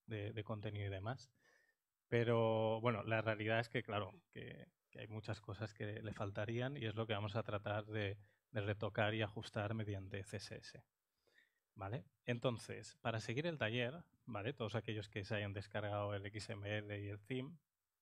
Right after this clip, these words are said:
¿vale? Si no tenéis una, bueno, una instalación creada de WordPress, os recomiendo que os vayáis a, a un site que se llama Puppy Live, ¿vale? Que sale la, la caquita,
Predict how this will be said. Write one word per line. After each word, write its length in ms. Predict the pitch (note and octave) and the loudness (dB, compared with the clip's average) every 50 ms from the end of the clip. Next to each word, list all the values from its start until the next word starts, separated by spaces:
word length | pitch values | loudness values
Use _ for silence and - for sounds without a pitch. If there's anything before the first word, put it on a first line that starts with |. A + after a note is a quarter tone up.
| _ _ _ _ _ _ _ _ - - _ _ _ _ _ _ _ | _ _ _ _ _ _ _ _ -14 -14 _ _ _ _ _ _ _
¿vale? 240 | - A2 A#2 C#3 C#3 | -2 2 2 2 2
Si 140 | - C3+ A#2 | 2 2 2
no 120 | A#2+ B2+ | 4 4
tenéis 380 | - D3+ D#3 D#3 C#3+ - - - | 4 2 2 2 0 -2 -4 -8
una, 720 | - C3 A#2+ A#2+ A#2 A2 G#2+ G#2 G#2 G2 G2 G#2 A2+ A2+ - _ _ _ _ _ _ _ _ _ _ _ - | -4 -2 0 0 2 2 2 2 0 0 -2 -4 -6 -10 -14 _ _ _ _ _ _ _ _ _ _ _ -6
bueno, 160 | G#2+ G2 F#2 | -6 -4 -2
una 140 | F#2+ G#2 A2 | 0 0 0
instalación 460 | G#2 - A#2 G#2 G2 - A#2 G#2+ G#2 | 0 2 2 2 2 2 0 0 0
creada 260 | A#2+ G#2 G2+ G2+ F#2+ | 0 0 2 2 2
de 100 | G2 G2 | 0 0
WordPress, 600 | G2 A2 A#2+ B2+ B2 - A2 A#2 D3 D#3+ - - - | 2 2 2 2 0 0 0 0 0 -2 -4 -6 -4
os 120 | A2+ G#2+ | -2 -2
recomiendo 680 | A2 G#2+ - A2+ G#2+ A2 A#2+ B2 B2 B2+ B2+ D3 D#3+ - | -2 -2 -2 -2 -2 0 0 0 0 0 0 -2 -4 -4
que 280 | - G#2 G#2 G#2+ - - | -4 -6 -4 -6 -6 -8
os 180 | - A2 G#2 G2+ | -8 -8 -4 -4
vayáis 460 | G#2 F#2 F#2+ G2 G#2 A2 - - - | -2 -2 -2 -2 -4 -4 -2 0 0
a, 280 | A2+ G#2 G2+ G2 G2+ - - _ _ _ _ _ _ _ _ _ | 2 2 2 0 -2 -4 -10 _ _ _ _ _ _ _ _ _
a 120 | - G#2+ | -2 -2
un 140 | G#2+ G#2+ G2 | 0 0 -2
site 340 | - - C#3 B2 A#2 A2+ - | 2 6 6 6 6 6 0
que 120 | - - - | -6 -14 -6
se 140 | - A#2 | -2 0
llama 240 | G#2+ A2 G#2+ G#2 - | 2 2 2 0 0
Puppy 400 | - - C3 B2 - - A#2 G#2+ | 0 0 -2 -2 0 0 2 4
Live, 360 | G#2 A2+ A#2 G#2+ A2 D3 F#3+ - - - - _ | 6 6 6 6 4 0 -4 -8 -14 -20 -20 _
¿vale? 380 | - A#2 G#2 G2 A2 D3+ F3+ F#3 E3+ | -4 -2 -2 0 0 -2 -4 -6 -6
Que 80 | - A2+ | -6 -4
sale 240 | - - A2+ G#2+ G#2+ | -2 -2 -2 0 0
la, 260 | G#2+ G#2+ G2 G2+ A2 | 0 0 0 0 -2
la 140 | G#2+ G#2 G2 G2 | -2 -2 -2 -2
caquita, 540 | G2+ F#2+ - C3 B2+ - A2+ C3+ G3+ A3 | -2 -2 -2 -4 -2 0 0 0 0 -2